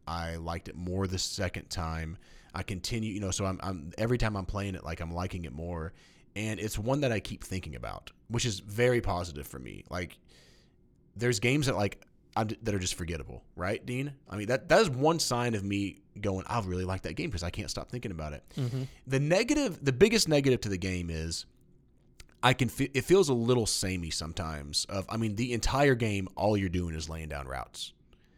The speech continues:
Speaker 1: All you're doing is laying cubes on a route. Every single time, that's what you're doing. I mean, you're taking income to be able to do that, to laying it down or moving it. So you complete a route, then the route gets wiped out. Maybe you take a cube off your board. It can get kinda slow moving sometimes too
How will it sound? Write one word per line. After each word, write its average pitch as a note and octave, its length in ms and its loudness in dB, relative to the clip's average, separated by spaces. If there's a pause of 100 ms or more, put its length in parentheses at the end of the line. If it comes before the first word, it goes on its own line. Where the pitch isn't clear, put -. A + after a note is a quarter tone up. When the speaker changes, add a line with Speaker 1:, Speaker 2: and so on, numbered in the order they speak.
(280)
Speaker 1:
All B2 120 10
you're C#3+ 80 8
doing C3 160 4
is G2+ 100 0
laying G2+ 160 -2
cubes F#2+ 300 -4
on E2 80 -6
a D2 40 -6
route. C2 280 -8 (440)
Every G2+ 200 2
single F#2 260 -2
time, C#2 380 -6
that's E2+ 240 -2
what E2 120 -8
you're D2+ 80 -8
doing. C#2 200 -8
I - 20 -4
mean, A2 80 -2
you're A#2+ 100 2
taking G#2+ 220 0
income E2 560 -4
to - 80 -4
be E2+ 160 -2
able E2 160 -4
to - 140 -12
do F2 140 -2
that, D2 200 -8
to F#2+ 100 -6
laying G#2 300 2
it D#2+ 60 -6
down F2 260 0
or D#2+ 100 -10
moving E2 320 -6
it. B1 160 -12 (360)
So - 100 -2
you G2 60 0
complete D#3 260 6
a D3 60 10
route, C3 340 8 (380)
then G2+ 100 -2
the G2 100 2
route G2+ 240 2
gets G2+ 160 -6
wiped F2+ 280 -4
out. E2 320 -4 (720)
Maybe F#2 180 0
you F2 60 0
take F2+ 120 0
a E2 40 -4
cube F2 240 -6
off D#2 140 -4
your D2+ 60 -8
board. C2 300 -8 (300)
It C3+ 60 2
can C#3+ 120 -2
get F3+ 100 4
kinda C#3 160 4
slow A2 280 2
moving E2 260 -2
sometimes D#2+ 420 -6
too D2 220 -6